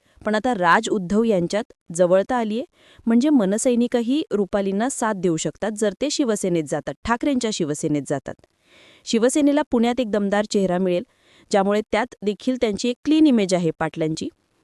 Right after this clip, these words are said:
ना ईडी आहे, ना सीबीआयचा ससेमिरा त्यांच्या पाठीशी आहे. आणि शिवसेनेला तर अशा नेत्यांची नितांत गरज आहे, ज्यांची क्लीन इमेज आहे ठाकरेंच्या शिवसेनेमध्ये. मग नक्कीच रुपालीताई फिट होतात, हे आपल्याला स्पष्ट दिसतंय.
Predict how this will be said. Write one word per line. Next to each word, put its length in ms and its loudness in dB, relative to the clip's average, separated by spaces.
ना 200 2
ईडी 260 0
आहे, 200 0
ना 120 0
सीबीआयचा 500 -2
ससेमिरा 500 -2
त्यांच्या 340 -2
पाठीशी 380 -4
आहे. 180 -4
आणि 180 2
शिवसेनेला 680 0
तर 80 -2
अशा 200 -4
नेत्यांची 500 -2
नितांत 440 -2
गरज 420 2
आहे, 80 -2
ज्यांची 300 -2
क्लीन 360 -2
इमेज 240 0
आहे 220 -4
ठाकरेंच्या 460 -2
शिवसेनेमध्ये. 720 -2
मग 100 2
नक्कीच 440 0
रुपालीताई 540 2
फिट 260 -2
होतात, 280 -2
हे 100 -4
आपल्याला 380 -2
स्पष्ट 380 0
दिसतंय. 360 -2